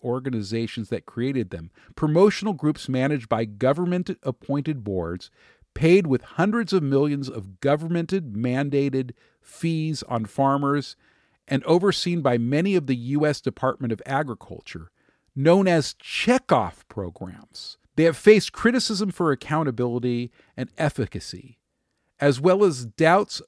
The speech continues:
about the federal government's role in promoting meat, dairy, and other agricultural products for consumers.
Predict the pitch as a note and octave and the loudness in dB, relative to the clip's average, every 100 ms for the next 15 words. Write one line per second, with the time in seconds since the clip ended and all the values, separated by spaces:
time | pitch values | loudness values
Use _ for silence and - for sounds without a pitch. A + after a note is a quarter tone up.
0 | _ - A#2 C#3+ D3 - A#2 - D#3 F#3+ | _ -6 0 2 2 -2 -6 2 2 2
1 | E3 C#3 C#3+ C#3+ - A#2+ B2 A#2+ B2 - | 2 2 2 -2 -4 2 4 4 0 -6
2 | - A#2 B2 E3 F#3 G#2 F2+ F#2+ B2+ F3 | -4 -2 2 2 2 0 -4 -4 -4 -4
3 | - B2 B2+ A#2+ B2 B2+ A2+ - C#3+ D#3+ | -8 _ -2 0 2 0 -2 -4 -2 -2
4 | - C#3 C3 C3 - - B2+ - - G#2+ | -4 -4 -4 -6 -10 -10 -10 -10 -10 -10
5 | - - D3 A2+ - - A#2 - C3 - | -8 -2 0 0 -4 -10 -12 -8 -8 -6
6 | - A#3 B2 - - - | -4 -4 -4 -8 -16 -20